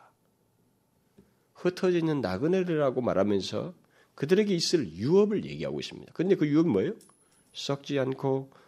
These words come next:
더럽지 않고 쇠하지 아니하는 기업이라고 말하고 있습니다.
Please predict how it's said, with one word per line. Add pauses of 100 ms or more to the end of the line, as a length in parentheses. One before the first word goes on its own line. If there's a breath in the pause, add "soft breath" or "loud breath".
(180 soft breath)
더럽지
않고 (1080)
쇠하지
아니하는
기업이라고
말하고
있습니다.